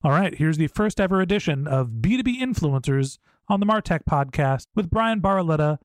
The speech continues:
from Sounds Profitable. Brian, welcome to the first ever episode of B two B Influencers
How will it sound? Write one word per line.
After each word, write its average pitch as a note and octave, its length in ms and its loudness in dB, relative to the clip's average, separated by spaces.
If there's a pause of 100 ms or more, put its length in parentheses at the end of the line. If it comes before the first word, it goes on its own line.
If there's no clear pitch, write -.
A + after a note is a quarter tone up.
(120)
from F#3+ 180 0
Sounds B2+ 380 -2
Profitable. - 560 -4 (520)
Brian, F#3+ 540 0
welcome A3 460 2
to G#3 760 2
the E3+ 140 0
first A#3+ 400 -2
ever A3+ 200 0
episode G3 600 0
of F3+ 320 0 (160)
B A#3 160 2
two C4 80 -4
B A#3 220 0
Influencers G#3 760 0